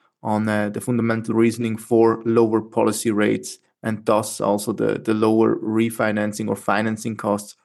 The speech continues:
over the next couple of months. Um, on top of this, we also got,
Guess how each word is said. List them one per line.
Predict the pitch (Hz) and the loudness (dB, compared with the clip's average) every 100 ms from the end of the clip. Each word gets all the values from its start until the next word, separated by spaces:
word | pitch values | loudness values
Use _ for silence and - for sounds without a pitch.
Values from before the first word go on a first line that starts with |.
| _ - | _ 0
over | 117 | 0
the | 110 | 2
next | 113 110 110 - | 0 -2 -4 -4
couple | - 107 113 | -4 -2 -2
of | 104 - | -2 -2
months. | 110 - - - _ - - - _ - | -4 -2 -6 -12 _ -20 -20 -20 _ -2
Um, | 117 117 117 117 127 | 0 2 0 0 -2
on | 120 | 2
top | 147 143 | 2 2
of | 139 - | -2 4
this, | 139 139 123 | 4 4 2
we | |
also | 113 110 113 | 2 2 2
got, | 117 110 - | 2 0 -4